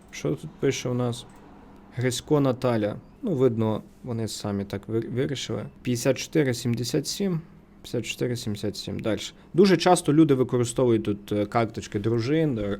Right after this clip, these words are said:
родичів, бо є ліміти, і тому дуже адекватно до цього ставтесь.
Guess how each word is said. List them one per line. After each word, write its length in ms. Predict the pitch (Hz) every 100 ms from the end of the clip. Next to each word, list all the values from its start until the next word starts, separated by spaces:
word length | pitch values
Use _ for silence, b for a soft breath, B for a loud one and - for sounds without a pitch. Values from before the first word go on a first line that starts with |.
| -
родичів, 680 | 127 143 160 131 - 131 131 B 131
бо 260 | 104 123 127
є 240 | 107 117
ліміти, 520 | 107 104 92 85 78 95
і 60 |
тому 300 | 90 107 117
дуже 300 | 107 113 117
адекватно 440 | 101 104 107 101 101
до 120 | 95
цього 240 | - 98
ставтесь. 480 | 92 - 165 -